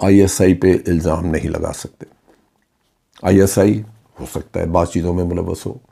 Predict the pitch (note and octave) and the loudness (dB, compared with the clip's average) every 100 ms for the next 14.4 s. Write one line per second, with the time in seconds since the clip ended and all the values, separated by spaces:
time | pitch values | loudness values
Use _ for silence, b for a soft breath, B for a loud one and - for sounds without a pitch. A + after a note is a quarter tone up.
0 | _ b b b b b b b b _ | _ b b b b b b b b _
1 | - B2+ C#3+ C#3+ C#3 C#3+ D3 D3 - G#2+ | 0 2 4 4 4 4 4 4 2 0
2 | G#2 G#2 G#2 G2+ A2 G#2+ F#2 F2+ F#2 E2 | 2 4 2 2 4 6 4 4 2 2
3 | F2 - F#2 G2 F#2+ - F2+ F#2 F2+ - | 0 -2 2 4 4 2 2 4 2 -2
4 | - F#2 F2+ F2 F2+ F2 E2+ E2 E2+ E2+ | -6 -2 -2 -2 -2 -2 -2 -2 -4 -4
5 | - E2 E2 F#2+ - F2 F2 F2+ E2 E2 | -4 -4 -4 -4 -2 -2 -2 -6 -8 -10
6 | D#2+ A2+ _ _ _ _ _ _ _ _ | -14 -20 _ _ _ _ _ _ _ _
7 | _ _ _ _ _ _ _ _ A2+ F2+ | _ _ _ _ _ _ _ _ -2 2
8 | C3+ C3+ C3 B2+ A#2+ - C#3 C3 - G#2+ | 4 4 2 2 -2 0 2 2 4 4
9 | B2 B2 A2 G2+ G2+ A2 G#2+ F#2 E2 F2+ | 6 6 6 6 4 6 6 4 2 0
10 | E2 G2+ G2+ G2 G2+ G2+ - _ _ - | 0 2 4 6 4 2 -2 _ _ -4
11 | F2+ F2+ - - F#2 - G#2 G#2 A#2+ A2+ | 0 0 -2 -6 -4 2 2 4 4 4
12 | G#2+ F2 F2 D#2+ F2 E2+ - F2 F2 - | 4 2 0 0 -4 -6 -6 -4 -4 -4
13 | E2+ - G2 E2+ - G2+ A#2 A#2 G#2 G2+ | -4 -4 -6 -6 0 4 4 4 4 2
14 | E2 F2 F2+ | 0 -4 -4